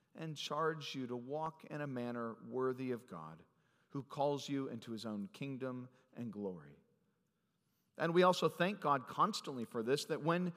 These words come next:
you received the word of God, which you heard from us, you accepted it not as the word of men, but as what it really is, the word of God, which is at work in you believers. For you, brothers, became imitators of the churches of God in Christ that are in Judea,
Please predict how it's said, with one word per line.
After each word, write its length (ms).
you 140
received 680
the 80
word 180
of 140
God, 300
which 200
you 80
heard 220
from 180
us, 240
you 180
accepted 520
it 160
not 360
as 200
the 100
word 220
of 100
men, 420
but 140
as 420
what 260
it 160
really 320
is, 480
the 100
word 420
of 200
God, 460
which 300
is 360
at 180
work 380
in 180
you 140
believers. 800
For 140
you, 100
brothers, 360
became 500
imitators 600
of 120
the 80
churches 400
of 160
God 260
in 140
Christ 440
that 120
are 80
in 180
Judea, 560